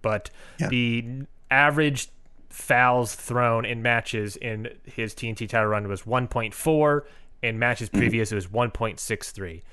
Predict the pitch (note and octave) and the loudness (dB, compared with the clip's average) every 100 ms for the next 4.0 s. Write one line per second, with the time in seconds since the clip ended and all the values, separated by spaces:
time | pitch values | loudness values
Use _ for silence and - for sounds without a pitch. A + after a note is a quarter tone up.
0 | - - - - C3 B2+ - - C#3+ C3 | -20 -20 -14 -2 0 0 -4 0 2 2
1 | B2 - - - - F3 E3+ D3+ D3+ D3 | 0 -2 -6 -4 0 2 4 2 2 0
2 | C#3 A#2 G#2 - A#2+ - B2+ - B2 A2+ | -2 -4 -4 -2 -2 -2 -4 -4 -6 -6
3 | G#2+ - G2+ - G#2 F#2+ - - - | -6 -8 -8 -10 -12 -10 -12 -12 -14